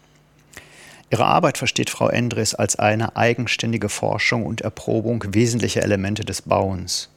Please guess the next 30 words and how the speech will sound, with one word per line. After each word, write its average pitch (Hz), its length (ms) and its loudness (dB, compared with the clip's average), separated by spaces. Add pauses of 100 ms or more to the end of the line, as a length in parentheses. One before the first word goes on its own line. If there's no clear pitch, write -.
(220)
so 101 360 0
die 95 200 -2
Effizienz 107 540 0
von 98 200 -2
Baustoffen 113 640 2
durch 104 240 -4
neue 104 220 2
Herstellungsmethoden, 123 1120 -2 (680)
die 120 80 4
Substitution 123 840 2
herkömmlicher 110 560 0
Baustoffe 104 540 0
durch 98 180 -4
Lehm, 110 480 4
Holz 104 320 2
und - 120 -12
Papier, 135 480 2 (640)
Stichworte 110 600 0
Bauklimatik, 113 960 0
Energie 104 320 0
der 95 100 2
Architektur 113 800 -2
und - 220 0
nicht - 240 -4
zuletzt - 580 -2 (300)
das - 180 -2
zentrale 107 500 0
Thema 107 300 -4
der 104 140 -2
Suffizienz. 104 840 -4